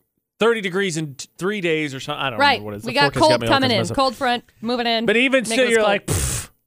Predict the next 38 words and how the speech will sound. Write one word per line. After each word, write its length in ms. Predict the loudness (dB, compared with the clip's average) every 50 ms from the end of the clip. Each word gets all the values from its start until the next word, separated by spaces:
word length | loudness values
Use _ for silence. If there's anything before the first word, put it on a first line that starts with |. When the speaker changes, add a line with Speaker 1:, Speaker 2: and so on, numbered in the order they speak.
| _ _ _ _ _ 0
Speaker 1:
eh. 300 | 0 2 2 0 0 -2 -6 -14 _ _ _ _ _ _ _ _ _ _ _ _
Really? 480 | 2 2 4 4 4 2 2 -2 -4 -12 _
Forty 300 | _ 2 4 4 4 4 2
degrees 300 | 0 0 0 2 2 0
in 100 | -2 0
two 180 | 0 2 2
days 300 | 4 4 4 2 2 2
and 100 | 2 0
I 40 | 2
don't 100 | 0 0
even 100 | -2 -2
get 120 | -2 -2 0
anything 420 | 0 -2 -2 -2 -4 -4 -2 -2
out 160 | 0 0 0
of 60 | 0 0
you?" 180 | -2 -2 -4 -6 _ -4
Speaker 2:
No, 340 | -2 -2 0 -2 -4 -6 -10
it's 160 | -12 -8 -6
Utah. 400 | -6 -6 -4 -2 -2 -2 -2 -2 -6 -10 _ _ _ _ _ _ _ _ _ _
I 80 | 4 4
had 60 | 4
a 40 | 4
friend 240 | 4 4 4 4 4
that 60 | 4
got 200 | 4 4 4 4
married 440 | 4 4 4 4 2 0 0 -2 -2
June 260 | -2 -2 0 0 0
sixteenth 580 | -2 -2 -4 -4 -4 -4 -2 0 0 2 2 2
and 100 | 0 0
it 80 | -2 -6
snowed 320 | -4 0 2 2 4 4
on 100 | 2 2
her 80 | 2 0
wedding 320 | 0 0 0 0 -2 -2
day, 260 | -4 -4 -4 -6 -8 -10
so 400 | -8 0 2 4 4 4 2 4 2
it's 200 | 0 0 0 0
fine. 420 | 0 0 2 2 0 -2 -6 -10